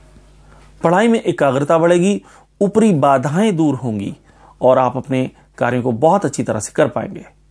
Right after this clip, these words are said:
स्वस्थ लाभ भी प्राप्त हो पाएगा। बात करेंगे इकतालीसवें उपाय की।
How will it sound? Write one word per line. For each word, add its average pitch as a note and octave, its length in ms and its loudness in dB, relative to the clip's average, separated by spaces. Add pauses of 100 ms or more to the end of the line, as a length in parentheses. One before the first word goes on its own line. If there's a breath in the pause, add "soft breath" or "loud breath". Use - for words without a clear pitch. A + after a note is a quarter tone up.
(240)
स्वस्थ - 380 0
लाभ A2 180 0
भी E3+ 280 -2 (380)
प्राप्त - 280 -2
हो C3+ 140 -10 (240)
पाएगा। - 320 -6 (1200 loud breath)
बात G#3+ 180 4
करेंगे F#3+ 300 2
इकतालीसवें F3+ 1160 -2
उपाय C3 240 -4
की। - 220 -18